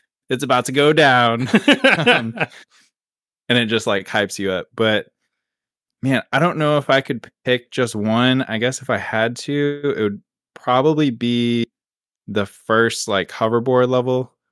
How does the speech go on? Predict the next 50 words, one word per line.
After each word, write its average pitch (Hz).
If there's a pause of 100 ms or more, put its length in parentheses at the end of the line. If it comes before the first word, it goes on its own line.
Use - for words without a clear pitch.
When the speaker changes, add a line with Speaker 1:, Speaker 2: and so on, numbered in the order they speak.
(120)
Speaker 1:
I'm 107
trying -
Speaker 2:
Yeah. 104
Speaker 1:
to 90 (320)
Speaker 2:
Yeah. 123 (500)
The, 147 (280)
the 165
song 160
Speaker 1:
I 147
Speaker 2:
in -
Speaker 1:
guess 120
it 147
Speaker 2:
particular 135 (200)
is, 147
uh, 131
Mutants 170
Over 156
Broadway, 147 (440)
and 135
that 147
one's 110
Speaker 1:
Yep. -
Speaker 2:
by 131
T 180
Lopez 151
and 139
Anton 151
Caruzza. 131 (600)
And, 135 (100)
uh, 135
that 156
one 160
I 131
loved 135
too, 123 (320)
uh, 131
'cause 151
that 151
one 156
has 135
a 170
little 147
bit 143
of 131
the 131
hip 143
hop 135
lyrics 143
in 143
it, -